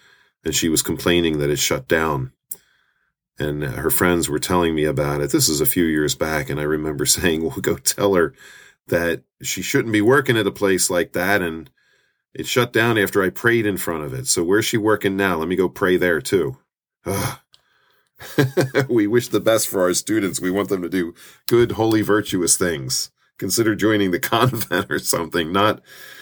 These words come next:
uh, working in these sinful places. Anyway, I think also of another priest friend of mine, um,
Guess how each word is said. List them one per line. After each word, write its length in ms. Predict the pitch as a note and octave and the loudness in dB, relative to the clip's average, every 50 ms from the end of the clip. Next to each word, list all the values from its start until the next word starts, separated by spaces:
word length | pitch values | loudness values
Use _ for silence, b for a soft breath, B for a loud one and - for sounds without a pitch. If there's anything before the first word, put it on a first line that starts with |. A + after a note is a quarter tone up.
| B B B B B | B B B B B
uh, 500 | - A2 A2+ A#2 A#2 A2 G2+ F#2+ F2+ - - | 2 2 4 4 4 2 2 0 -4 -8 -4
working 400 | F2+ G2 F#2+ F#2 - F#2 F2+ F2+ | 0 0 0 0 0 -2 -2 -2
in 80 | F2+ | -2
these 180 | F2+ F2 E2+ - | -2 -2 -2 -2
sinful 320 | - F2+ E2 - - E2 - | -2 -2 -4 -2 -4 -6 -2
places. 500 | - F2+ F2 E2+ D#2 - - C#2+ C2+ C#2 | 0 0 2 2 0 -2 -4 -4 -4 0
Anyway, 540 | D2+ A#2 B2 A#2 G2+ F#2 F2+ F2+ F#2 F2+ _ _ _ _ _ B B B B B B B B B B B B _ _ - - - - | 2 4 4 4 4 4 4 2 2 0 _ _ _ _ _ B B B B B B B B B B B B _ _ -14 -12 -6 -4
I 100 | G2+ G2 | -4 0
think 240 | - A#2+ A2 G2+ G#2 | 2 2 2 4 2
also 400 | G2+ G2+ F#2+ - - F#2+ F#2 F2+ | 2 4 2 4 4 4 4 2
of 120 | E2+ F2 | 2 0
another 280 | F2+ F2 F2+ F2 F2 E2+ | 0 -2 0 0 0 -2
priest 580 | - - F#2+ F2+ F2 - - - - - - | -2 -2 -2 -2 0 -2 -4 -4 -8 -12 -12
friend 360 | - - - G2+ G2 G2 F#2 | -10 -2 0 0 0 2 0
of 80 | F2+ D#2+ | -2 -2
mine, 560 | E2+ E2 D#2 D#2 D#2 D2+ D2 C#2+ C#2 - - _ - | -2 -6 -6 -4 -4 -6 -6 -8 -12 -18 -20 _ -10
um, 540 | D#2+ D#2 D2+ D2 C#2+ D2 D2 C#2+ C2+ C2 | -8 -8 -8 -8 -10 -10 -12 -14 -14 -16